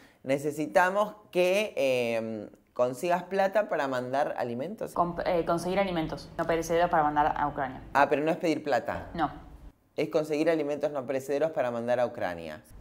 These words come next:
Speaker 1: ¿Y Santi lo hizo?
Speaker 2: Lo estaba haciendo, sí.
Speaker 1: ¿Y, y, y consiguió?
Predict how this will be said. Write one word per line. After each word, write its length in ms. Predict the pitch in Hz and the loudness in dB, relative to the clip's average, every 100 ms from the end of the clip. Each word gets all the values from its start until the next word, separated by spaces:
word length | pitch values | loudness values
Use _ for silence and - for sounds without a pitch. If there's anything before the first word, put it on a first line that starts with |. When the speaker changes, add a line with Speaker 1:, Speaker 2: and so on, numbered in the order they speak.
| - - | -20 -12
Speaker 1:
¿Y 100 | 143 | -4
Santi 200 | 196 202 | -2 0
lo 80 | 170 | 0
hizo? 200 | 277 - - - - - - - - - | -2 -4 -8 -12 -18 -20 -20 -20 -20 -20
Speaker 2:
Lo 60 | |
estaba 160 | 165 165 | -18 -2
haciendo, 220 | - 156 147 | -2 -2 -20
sí. 100 | 151 - _ _ - | -20 -20 _ _ -8
Speaker 1:
¿Y, 80 | |
y, 500 | 113 101 95 107 95 | -8 -8 -8 -8 -8
y 60 | 92 | -6
consiguió? 640 | 95 98 101 120 233 311 | -6 -6 -4 -4 -4 -8